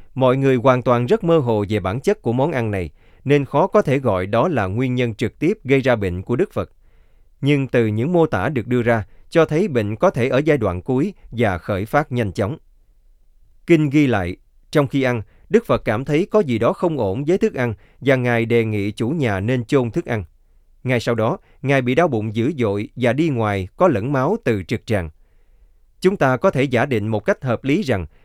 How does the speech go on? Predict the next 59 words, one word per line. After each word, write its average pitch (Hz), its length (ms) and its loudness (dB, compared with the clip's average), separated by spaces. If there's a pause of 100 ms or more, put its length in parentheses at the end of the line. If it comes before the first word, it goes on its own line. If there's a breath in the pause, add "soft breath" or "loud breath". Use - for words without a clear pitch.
(140)
căn 190 160 2
bệnh 113 140 2
xuất - 200 2
hiện 110 220 -2
ở 120 120 0
cấp 214 180 0
độ 107 180 0
nặng 107 280 -4
hơn 139 260 0
khi 139 200 -2
Đức 190 160 -2
Phật 107 200 -4
đang 120 260 0
dùng 95 180 -4
bữa, 92 240 -2 (400)
khiến 220 180 0
Ngài 123 160 0
nghĩ 110 180 0
rằng 107 300 -2
có 190 160 2
điều 127 140 0
gì 104 180 -2
đó 123 140 2
không 170 280 -2
ổn 113 300 -2
với 175 100 2
món 180 240 0
ngon 135 220 0
lạ 98 180 -2
miệng. 92 280 -6 (720)
Vì 139 200 2
lòng 135 200 0
trắc 214 180 0
ẩn 117 260 -2
đối 170 160 2
với 208 80 2
người 113 200 0
khác, 175 240 -2 (240)
Ngài 127 240 0
đã 131 120 0
đề 117 180 0
nghị 101 220 -4
nên 127 260 0
chôn, 135 300 0 (200)
bỏ 98 240 0
nó 139 120 -2
đi. 110 200 -4 (1000)
Ngộ 143 160 4
độc 139 180 2
thực 143 160 0
phẩm 127 260 0
có 226 120 4
phải 139 180 2
là 147 100 2
nguyên 151 260 0
nhân 156 240 2
gây 156 160 2
bệnh 104 240 -2
không? 120 200 -2